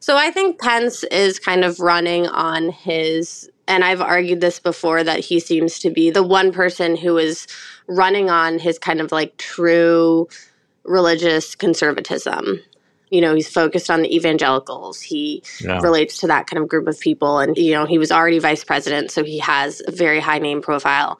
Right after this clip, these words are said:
Speaker 2: Going back to our discussion about abortion, if in fact Donald Trump did move to the left of Ron DeSantis on the abortion issue,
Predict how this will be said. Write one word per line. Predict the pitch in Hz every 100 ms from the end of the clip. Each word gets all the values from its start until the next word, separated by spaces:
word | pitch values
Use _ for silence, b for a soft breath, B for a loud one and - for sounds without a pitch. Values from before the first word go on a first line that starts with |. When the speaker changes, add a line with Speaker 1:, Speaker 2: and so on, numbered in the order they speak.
| -
Speaker 2:
Going | 120 135
back | 120 113 104
to | - 101 98
our | 101
discussion | 92 - 104 101
about | 92 90
abortion, | 82 95 104 - 80 80
if | 123
in | 135
fact | 117 107 98
Donald | 104 101 101
Trump | - 98 101
did | 107 110
move | 104 101 95
to | 95
the |
left | 90 90 92 104
of | 82
Ron | 87 87
DeSantis | 85 - 90 82 -
on | 95
the | 87
abortion | 82 85 92 - 80
issue, | 71 - 65